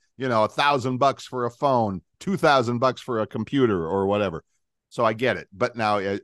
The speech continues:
on, on your hand, of course, they're, they're literally ten and twenty dollaring their way through your, <laughs> through your paycheck. <laughs>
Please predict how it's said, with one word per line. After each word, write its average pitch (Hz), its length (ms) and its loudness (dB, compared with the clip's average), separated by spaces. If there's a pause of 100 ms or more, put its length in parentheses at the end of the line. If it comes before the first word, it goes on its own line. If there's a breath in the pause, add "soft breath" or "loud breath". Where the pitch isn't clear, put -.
(140)
on, 101 300 -4
on 98 180 -6
your 175 160 2
hand, 131 260 -2
of 104 120 -12
course, 113 260 -2
they're, 117 320 -2 (240)
they're 127 160 2
literally 123 720 2 (420)
ten 127 240 -4
and 120 140 -2
twenty 117 320 0
dollaring 101 520 0
their 98 180 -2
way 95 220 -2
through 95 300 -8
your, 90 360 -4 (200)
<laughs> - 720 -10
through 185 340 2
your 151 220 2
paycheck. 127 680 -2
<laughs> 226 120 -6